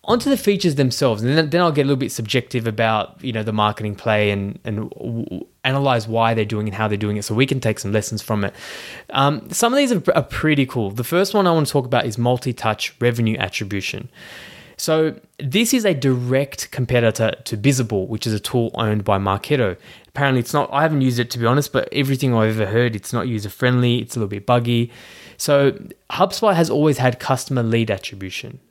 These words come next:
but now they have multi-touch attribution. And if you're familiar with Google Analytics multi-touch attribution, it follows the same idea.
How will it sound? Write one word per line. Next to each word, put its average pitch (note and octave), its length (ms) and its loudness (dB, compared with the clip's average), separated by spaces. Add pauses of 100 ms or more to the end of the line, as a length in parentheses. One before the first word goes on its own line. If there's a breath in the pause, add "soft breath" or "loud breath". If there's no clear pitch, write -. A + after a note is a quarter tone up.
but A#2+ 100 -2
now A#2+ 120 2
they A2 100 -2
have A2+ 120 0
multi-touch A#2 680 0
attribution. G2+ 600 -8
And B2 120 0
if C3 140 0
you're D#3 100 2
familiar G3 400 0
with D#3+ 140 -2
Google D3+ 240 0
Analytics C3+ 480 0 (280 loud breath)
multi-touch C3 680 0
attribution, B2+ 600 0 (280 loud breath)
it C#3+ 120 0
follows D3 540 4
the B2+ 100 0
same A#2+ 320 4
idea. G#2 400 0